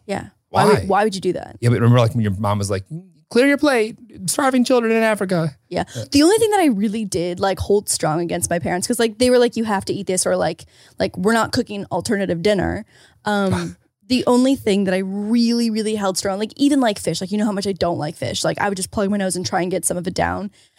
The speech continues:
Speaker 1: And, like, stew, didn't like stew, meatloaf, didn't, I would, like, you know, I, I
Speaker 2: I, name one person that liked meatloaf as a child.
Speaker 1: Literally, one of Mia's favorite foods is meatloaf.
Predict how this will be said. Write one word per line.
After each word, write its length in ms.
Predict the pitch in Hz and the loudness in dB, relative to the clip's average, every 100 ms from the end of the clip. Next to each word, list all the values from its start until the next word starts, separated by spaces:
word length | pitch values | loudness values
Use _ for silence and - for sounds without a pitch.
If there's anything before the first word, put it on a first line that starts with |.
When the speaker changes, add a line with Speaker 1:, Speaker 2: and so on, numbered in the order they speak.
| - - | -14 -2
Speaker 1:
And, 560 | 214 214 202 190 185 - _ | 0 2 0 -2 -4 -10 _
like, 120 | 117 | -4
stew, 460 | - - 240 240 226 | -2 0 2 4 4
didn't 200 | 220 214 | 2 2
like 140 | 202 | 0
stew, 340 | - - 208 208 | -4 -6 -4 0
meatloaf, 560 | 214 226 - 208 208 | 0 0 0 0 0
didn't, 300 | - 196 175 | -2 -6 -2
I 300 | 117 95 156 | -2 0 2
would, 140 | 196 220 | 2 2
like, 200 | 202 - | -2 -2
you 120 | 262 294 | 2 4
know, 120 | 302 | 4
I, 140 | 277 277 | 2 0
I 140 | 285 147 | 0 4
Speaker 2:
I, 20 | |
name 240 | 156 170 | 4 6
one 180 | 127 127 | 6 6
person 240 | 110 98 104 | 4 2 0
that 60 | |
liked 220 | 90 87 82 | -2 -4 -6
meatloaf 320 | 87 78 73 | -8 -8 -12
as 80 | 76 | -14
a 60 | |
child. 360 | 71 71 - - _ _ _ _ | -12 -12 -14 -20 _ _ _ _
Speaker 1:
Literally, 400 | 269 254 240 349 466 | 0 4 6 4 4
one 380 | 359 226 208 240 | 0 0 2 2
of 100 | 359 | 2
Mia's 320 | 247 214 - | 2 0 -4
favorite 240 | 202 185 - | -4 -6 -4
foods 220 | 202 151 | -6 -6
is 80 | - | -10
meatloaf. 500 | - 80 - - | -12 -12 -12 -16